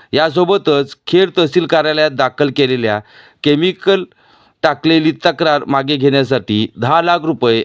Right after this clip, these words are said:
आणि दर महिना दहा हजार रुपये अशी रक्कम मागितल्याचे विशाल घोसाळकर यांनी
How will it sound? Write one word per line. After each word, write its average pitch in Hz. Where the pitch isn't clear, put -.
आणि 127
दर 160
महिना 160
दहा 139
हजार 147
रुपये 131
अशी 135
रक्कम 151
मागितल्याचे 127
विशाल 131
घोसाळकर 139
यांनी 120